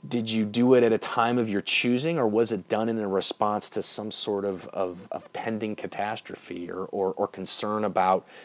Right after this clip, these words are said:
stability, right? That's a, that's an awful place to be making your technology decisions. You wanna be making them at a time and place of your choosing where you have control over what's happening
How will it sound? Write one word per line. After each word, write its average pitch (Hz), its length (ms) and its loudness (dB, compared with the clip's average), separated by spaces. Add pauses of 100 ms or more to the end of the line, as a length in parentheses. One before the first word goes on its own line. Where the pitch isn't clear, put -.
stability, 104 760 2 (120)
right? 101 180 -4
That's 110 200 0
a, 123 40 -2
that's - 260 -4
an 131 80 -6 (100)
awful 127 360 0
place 107 340 -2
to - 80 -6
be 98 140 -4
making 101 400 -8
your 92 100 -6
technology 101 600 -8
decisions. - 680 -14 (300)
You 104 120 -2
wanna 113 300 4
be 113 140 2
making 104 380 0
them 95 160 -6
at 92 80 -10
a 95 100 -10
time 117 420 -4
and 113 140 -2
place 107 360 -8
of 101 120 -14
your 101 160 -10
choosing 120 500 -4
where 92 80 -12
you 85 140 -12
have 117 300 -12
control 117 640 0
over 101 180 2
what's 92 240 -8
happening 107 480 -6